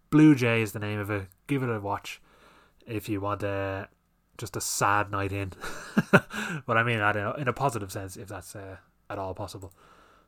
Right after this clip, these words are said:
So that was, what was that, twenty-two? Yeah. At number twenty-three is one I got to see at Horathon, and I fucking was so surprised, 'cause,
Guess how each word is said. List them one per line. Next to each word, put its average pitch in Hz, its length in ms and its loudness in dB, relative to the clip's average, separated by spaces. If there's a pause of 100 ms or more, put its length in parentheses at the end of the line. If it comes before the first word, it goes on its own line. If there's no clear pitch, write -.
So 101 220 -12
that 127 180 -4
was, 117 540 -2
what 139 80 -14
was 110 60 -14
that, 95 180 -14
twenty-two? 120 760 -10 (1080)
Yeah. 113 140 -8 (800)
At 143 160 2
number 196 140 6
twenty-three 151 640 2
is 127 520 2
one 151 220 4
I 156 80 6
got 147 180 0
to 131 60 -6
see 127 460 -2
at 110 240 0
Horathon, 113 680 0
and 101 80 -8
I 101 120 -4
fucking 117 680 -8 (560)
was 123 160 -4
so 170 420 4
surprised, 107 680 0 (640)
'cause, 110 580 2